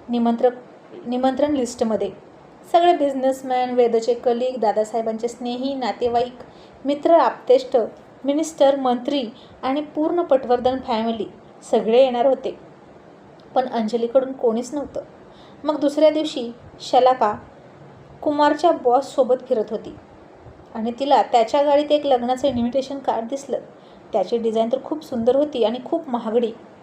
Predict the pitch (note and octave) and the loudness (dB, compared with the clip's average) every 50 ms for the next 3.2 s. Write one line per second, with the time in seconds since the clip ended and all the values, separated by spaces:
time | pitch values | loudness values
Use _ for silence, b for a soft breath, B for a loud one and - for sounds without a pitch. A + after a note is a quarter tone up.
0 | B B B B B B B - C#4+ D4+ F4 F4 - - E4+ E4+ D#4 D4+ D4 D4 | B B B B B B B 0 0 0 0 0 -2 -2 0 2 4 4 4 4
1 | D#4 E4 E4+ E4+ - C#4+ D4 C#4 D4 D#4 D4+ - C#4+ A#3 A3+ A#3 A#3 B3+ B3 C4 | 2 0 -2 -4 -2 0 0 0 0 -2 -2 0 0 2 2 2 0 0 -2 0
2 | C#4 C#4 D4+ D4+ D4+ A3+ - - - - - - - - - - - G#3 G#3+ G3+ | -2 -2 -2 -2 -2 -4 -4 -8 -12 -16 -20 -20 -20 -20 -18 -16 -6 0 2 4
3 | G3 G#3 A#3+ D#4 | 4 4 4 2